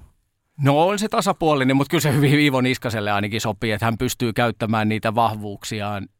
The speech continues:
ö, sillä radalla ja – ja tuntee sen radan metkut, ja hän on kuitenkin niinku Rukan hallitseva kuningas, niin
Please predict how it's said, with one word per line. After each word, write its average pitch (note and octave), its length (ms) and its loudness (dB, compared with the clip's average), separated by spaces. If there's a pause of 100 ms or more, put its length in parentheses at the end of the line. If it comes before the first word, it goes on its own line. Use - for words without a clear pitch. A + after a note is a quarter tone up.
(120)
ö, A#2+ 120 -14
sillä G#2+ 300 -8
radalla G2+ 500 -6
ja – F#2+ 220 -6 (500)
ja G2 400 -8 (120)
tuntee D3 420 2
sen A2+ 200 -2
radan A2+ 420 -4
metkut, A#2 540 -2
ja G2 240 -6 (480)
hän G#2+ 200 -4
on C#3 100 0
kuitenkin A#2+ 520 0
niinku A2 380 -2 (220)
Rukan B2+ 500 0
hallitseva A#2+ 720 -2
kuningas, G#2+ 600 -2
niin G2+ 300 -10